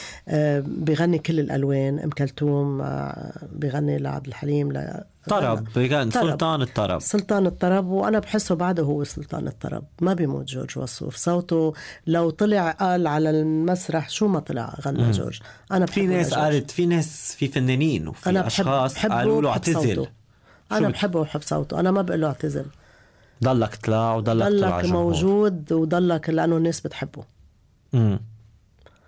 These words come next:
Speaker 1: جورج، وجورج مش بس هيك،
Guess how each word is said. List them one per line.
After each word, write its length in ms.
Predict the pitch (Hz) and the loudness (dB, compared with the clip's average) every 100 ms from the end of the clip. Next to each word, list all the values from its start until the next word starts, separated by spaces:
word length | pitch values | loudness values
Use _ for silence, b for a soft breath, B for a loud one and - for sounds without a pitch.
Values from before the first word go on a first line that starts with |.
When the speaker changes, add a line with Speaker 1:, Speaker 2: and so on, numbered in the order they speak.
| b b b b 151 | b b b b -2
Speaker 1:
جورج، 460 | 175 202 175 175 180 | 2 2 2 0 0
وجورج 580 | 165 175 170 165 208 190 | -2 2 2 2 2 2
مش 180 | 233 - | 2 0
بس 240 | 202 - | -2 0
هيك، 300 | 156 - - | -2 -2 -12